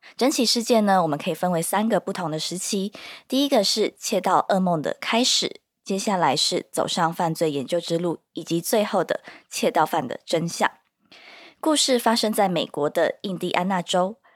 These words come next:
艾克斯顿是家里的独生女，和她的爸妈一起住在一座农场里面。她的爸爸是农夫，妈妈在保险公司还有银行上过班，同时患有忧郁症。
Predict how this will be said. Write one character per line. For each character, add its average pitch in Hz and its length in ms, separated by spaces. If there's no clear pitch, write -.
艾 269 100
克 254 140
斯 - 160
顿 214 180
是 214 140
家 196 200
里 180 120
的 151 100
独 151 140
生 196 260
女， 180 140
和 - 160
她 175 220
的 165 100
爸 180 160
妈 170 300
一 220 100
起 - 440
住 170 180
在 165 180
一 131 80
座 160 280
农 147 240
场 151 260
里 151 160
面。 160 220
她 262 100
的 277 60
爸 269 160
爸 208 180
是 196 200
农 165 200
夫， 185 300
妈 190 180
妈 190 200
在 190 180
保 156 160
险 165 180
公 165 220
司 175 300
还 156 240
有 151 180
银 156 180
行 151 200
上 196 200
过 202 140
班， 185 320
同 180 220
时 170 240
患 202 180
有 147 100
忧 156 200
郁 170 140
症。 - 280